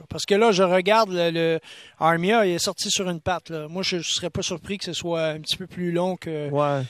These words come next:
Speaker 1: que, que quelques jours.
Speaker 2: Moi, je pense
Speaker 1: Espérons
Speaker 2: que
Speaker 1: que
Speaker 2: c'est
Speaker 1: c'est juste
Speaker 2: musculaire. Je
Speaker 1: un
Speaker 2: pense que c'est
Speaker 1: claquage.
Speaker 2: musculaire. C'est musculaire, c'est
Speaker 1: Je,
Speaker 2: claquage. D'après
Speaker 1: espérons
Speaker 2: moi.
Speaker 1: que c'est juste un claquage. Si
Speaker 2: Ouais.
Speaker 1: c'est ça, ben là,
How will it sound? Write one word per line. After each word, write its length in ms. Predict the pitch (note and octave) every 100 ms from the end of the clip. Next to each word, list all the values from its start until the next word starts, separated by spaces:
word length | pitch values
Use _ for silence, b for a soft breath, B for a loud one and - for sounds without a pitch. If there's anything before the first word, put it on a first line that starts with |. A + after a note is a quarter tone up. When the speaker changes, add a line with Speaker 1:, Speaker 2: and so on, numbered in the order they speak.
| B B -
Speaker 1:
que, 1000 | C#3 C3+ C#3+ C#3+ C#3+ C#3 C#3 C#3 C#3+ C#3+
que 100 | D#3+
quelques 360 | D3 D#3+ D3 D3
jours. 280 | C3+ C#3 - _ -
Speaker 2:
Moi, 100 | E3
je 60 |
pense 120 | - A3+
Speaker 1:
Espérons 200 | A#3+ C#4+
Speaker 2:
que 40 |
Speaker 1:
que 60 | F3+
Speaker 2:
c'est 100 | A3
Speaker 1:
c'est 60 |
juste 240 | E3+ C4 A#3
Speaker 2:
musculaire. 80 |
Je 40 | G3+
Speaker 1:
un 20 |
Speaker 2:
pense 100 | A3
que 60 | F#3+
c'est 140 | F3
Speaker 1:
claquage. 220 | C#3 F3
Speaker 2:
musculaire. 200 | B2+ - -
C'est 160 | E3+
musculaire, 420 | D#3 - A#2 A2 A2
c'est 120 | -
Speaker 1:
Je, 40 | -
Speaker 2:
claquage. 180 | G#3 G#3+
D'après 160 | A3
Speaker 1:
espérons 340 | G3 D3 G#3+ B3
Speaker 2:
moi. 100 | C4+
Speaker 1:
que 60 |
c'est 80 | -
juste 220 | C#4 A3+
un 100 | G#3
claquage. 600 | F3+ E3 C3+ F3 B3 A3 -
Si 80 | B3+
Speaker 2:
Ouais. 60 |
Speaker 1:
c'est 140 | B3 A#3
ça, 280 | - B3 B3+
ben 180 | F#3+ E3+
là, 340 | F#3+ G3+ E3+